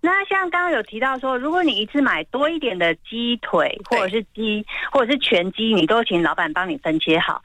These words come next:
Speaker 2: 嗯。
Speaker 1: 多的鸡胸骨，那些鸡架子，你就可以整个拿去熬汤。
Speaker 2: 对。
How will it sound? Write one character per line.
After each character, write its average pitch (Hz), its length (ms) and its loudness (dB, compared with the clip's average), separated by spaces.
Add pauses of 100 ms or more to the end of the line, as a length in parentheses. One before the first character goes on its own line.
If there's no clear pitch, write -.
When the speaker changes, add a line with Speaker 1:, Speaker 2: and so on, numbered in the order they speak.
Speaker 2:
嗯。 220 220 0 (220)
Speaker 1:
多 330 160 4
的 302 200 2 (400)
鸡 311 240 4 (240)
胸 294 280 0
骨， 180 300 0
那 220 120 0
些 262 160 2
鸡 254 280 0
架 226 280 0
子， 156 340 -12 (100)
你 214 100 0
就 311 160 4
可 269 180 2
以 202 180 -2
整 165 220 -2
个 170 260 0 (240)
拿 175 160 0
去 240 140 -2
熬 151 240 -4
汤。 156 500 -4
Speaker 2:
对。 160 180 -4